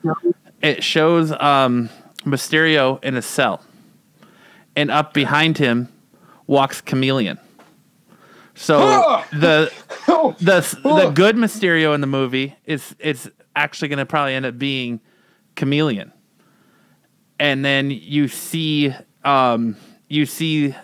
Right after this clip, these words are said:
Speaker 1: the Scorpion come up, and he's in costume. You see the Shocker come up, and he's in his comic book accurate costume. And then you see Vulture,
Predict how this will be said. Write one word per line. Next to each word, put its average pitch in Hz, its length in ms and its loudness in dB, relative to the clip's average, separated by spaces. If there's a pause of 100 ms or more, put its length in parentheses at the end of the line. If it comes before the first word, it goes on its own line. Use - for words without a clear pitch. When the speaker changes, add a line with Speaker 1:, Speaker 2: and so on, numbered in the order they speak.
(320)
Speaker 1:
the 135 300 0
Scorpion 156 580 -2
come 151 200 -2
up, 156 280 0
and 139 140 -6
he's 135 180 -2
in 131 140 -4
costume. 131 480 -2 (640)
You 127 80 -4
see 147 160 -4
the 127 80 0
Shocker 143 400 0
come 139 240 -2
up, 139 160 -2
and 123 100 -4
he's 151 220 -2
in 147 60 0
his 120 120 -4
comic 127 320 -2
book 123 160 -4
accurate 123 380 -2
costume. 123 480 -2 (320)
And 123 120 -2
then 135 80 0
you 135 80 -2
see 135 180 -2
Vulture, 131 580 0